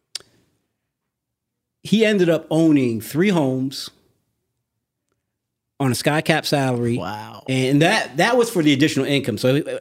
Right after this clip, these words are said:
Speaker 1: as a sky cap, he made all his money off of tips. Right. So it
Speaker 2: Wow.
Speaker 1: was all about customer service and
Speaker 2: Yes.
Speaker 1: taking care of people. And then, so his per hour wasn't much, but then he,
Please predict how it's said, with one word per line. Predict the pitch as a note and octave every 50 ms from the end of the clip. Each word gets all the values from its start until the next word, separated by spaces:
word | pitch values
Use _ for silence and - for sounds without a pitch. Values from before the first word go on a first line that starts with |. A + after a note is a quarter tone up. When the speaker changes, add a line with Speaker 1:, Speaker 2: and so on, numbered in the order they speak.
| -
Speaker 1:
as | - D3 A#2+
a | A#2+
sky | - - G3+ A3+ B3+ C4
cap, | - G3 D3+ B2+ -
he | A3+ B3+
made | A3 F#3+ D3+
all | C#3+ D3 C#3
his | C#3+ C#3 A#2+
money | C3+ C3+ B2+ A#2 A2+
off | G#2+ -
of | - -
tips. | - B2+ G#2 - - - - - - - _ _ _ _ _ _ _ _ _ - _ _ _ _ _ _ -
Right. | G2+ G2+ G2 A2
So | A2 B2
it | A#2
Speaker 2:
Wow. | A2+ A2+
Speaker 1:
was | A2 B2
all | C3+ C#3
about | C3+ C3 B2+ A#2+
customer | - - C#3 C3 - C3 B2
service | A2+ - C#3 C3 B2+ A#2 A#2 B2 B2 B2 A#2 -
and | - A#2
Speaker 2:
Yes. | A#2+ A#2 G#2+ -
Speaker 1:
taking | - C#3 A#2 A#2+
care | - - C3+ A#2+
of | A2+ -
people. | C3 B2 A2+ A#2+ A#2 A2+ A2+ - - - - - - - - _ _ -
And | C3+ B2+ A#2 A#2
then, | B2+ C3 C3 B2+ B2+ B2+ A#2+ A2
so | - C3+
his | B2+ B2 C3 G#2 - - _ _ _ _
per | - - D3+ -
hour | C3+ D#3+ F3+ G3+ G3 F3+ D3+
wasn't | C3 B2+ A#2+ A2+ B2 A#2
much, | A#2 A2+ A#2 -
but | B2+ A2+
then | B2+ D3+ D3 C#3+
he, | D3+ D3 D3 C#3 C3+ B2+ B2